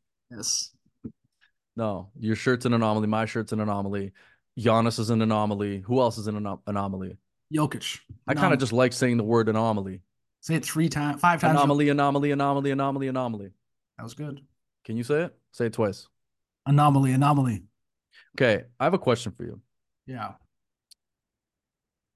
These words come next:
Speaker 2: From the Raptors, who are the pieces that are untouchable in your mind that you wouldn't trade for picks, for example? 'Cause I, t-, to
Speaker 1: Untouchable?
Speaker 2: me, there's only, to me, there's only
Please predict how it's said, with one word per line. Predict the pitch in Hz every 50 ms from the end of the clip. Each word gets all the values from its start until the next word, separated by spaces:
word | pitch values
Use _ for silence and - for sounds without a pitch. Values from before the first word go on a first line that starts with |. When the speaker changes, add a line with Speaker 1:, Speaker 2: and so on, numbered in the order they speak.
| _ -
Speaker 2:
From | - 156 170
the | 208 190
Raptors, | 139 123 117 113 107 - - 98 95 104 120 - - - _ _ _ _ _ _ _ _ _ _ _ _ _ _ _ _ _ -
who | 196 226 220
are | 175 156 135 127 120 127 139 139 - _ _ _ _ _ _ _ _ _ _ _ _
the | - 104
pieces | - 127 131 120 123 120
that | 117 123 117
are | 113 -
untouchable | 117 117 113 - 120 110 - 117 101 107 104
in | 101 98
your | 98 98
mind | 95 92 69 53 - - _ _ _ _ _ _ _ _ _ _ _ _ -
that | 117 120
you | 120 120
wouldn't | 117 117 135 131 131 127 113
trade | - - 123 113 110 107
for | - - 101
picks, | - - 107 85 - -
for | - - 80
example? | 90 - 67 60 60 - - - - _ _ _ _ _ _ _ _ _ _ _ _ _ _ _ _ _ _ _ _ _ _ _
'Cause | - 127 131
I, | 180
t-, | 175
to | - - -
Speaker 1:
Untouchable? | - - 208 175 147 156
Speaker 2:
me, | 175 214 240 269
there's | 254 202 185 143
only, | 156 170 170 170 170 170
to | - - 147 135
me, | 139 160 180
there's | 165 160 139 123 135
only | 135 135 131 127 127 123 117 113 110